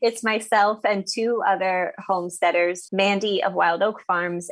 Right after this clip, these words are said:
and Renee of Mountain Woods Farm. And we're all located in different geographical areas across the U S. Um, we all have different animals. I'm a vegetarian. They raise animals for meat.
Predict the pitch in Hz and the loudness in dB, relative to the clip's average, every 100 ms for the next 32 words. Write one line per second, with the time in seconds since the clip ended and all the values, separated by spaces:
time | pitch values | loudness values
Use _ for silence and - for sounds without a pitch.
0 | - 180 175 175 170 165 160 165 185 170 | -4 -2 2 2 2 2 2 2 0 0
1 | 185 170 165 175 170 165 156 - 175 175 | 0 0 -2 -8 -4 -4 -4 0 2 4
2 | 185 185 - 117 202 220 233 214 202 196 | 2 2 2 2 2 2 0 -2 -4 -4
3 | 185 175 175 180 180 180 170 - - 170 | -4 -6 -4 -6 -4 0 0 -2 -2 -2
4 | - 185 - 165 165 - - 156 - 165 | 0 -2 0 0 -2 -4 -4 -4 -4 0
5 | 196 220 220 - _ - - - 196 190 | 2 2 0 -12 _ -20 -20 -4 -2 2
6 | 202 214 226 220 202 202 208 196 196 190 | 2 4 4 0 -2 -4 -4 -4 -2 -2
7 | 190 190 180 190 175 165 151 117 - 269 | -2 -4 -4 -6 -4 -4 -4 -8 -2 2
8 | 254 247 233 226 - 180 - 170 180 165 | 4 2 0 0 0 0 0 -4 -4 -4
9 | 175 175 - 185 202 202 | -4 -6 -4 0 0 -2